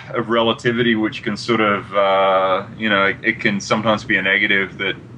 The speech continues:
folks aren't afraid of a half anymore, you know, and they, uh, maybe don't, don't give that distance the respect it deserves. So I think it's,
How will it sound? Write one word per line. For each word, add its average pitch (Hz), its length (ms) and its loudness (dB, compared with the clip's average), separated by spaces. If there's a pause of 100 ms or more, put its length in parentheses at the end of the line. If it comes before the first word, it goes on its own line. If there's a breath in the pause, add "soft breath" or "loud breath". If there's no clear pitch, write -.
(120)
folks 110 260 0
aren't 101 180 4
afraid 101 380 0
of 107 100 0
a 107 80 4
half 110 360 0
anymore, 110 680 -2
you 107 80 0
know, 101 220 0
and 101 120 -2
they, 95 360 0
uh, 95 480 0
maybe 101 240 0
don't, - 720 -2
don't 104 220 0
give 98 160 0
that 95 180 2
distance 101 480 -4
the 101 100 -4
respect 92 480 0
it 90 120 -14
deserves. 98 560 0
So 98 200 0
I 98 60 0
think 98 240 -4
it's, - 320 -4